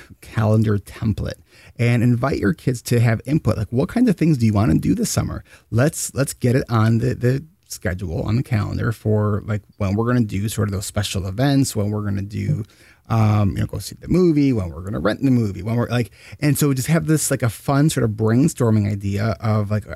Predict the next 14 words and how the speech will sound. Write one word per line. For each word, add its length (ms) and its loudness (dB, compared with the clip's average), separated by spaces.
all 160 0
the, 120 0
the 80 0
fun 320 2
things 420 4
and 120 4
the 40 0
things 160 2
we 80 0
wanna 220 4
do 160 2
during 300 2
this, 240 -4
um, 420 -2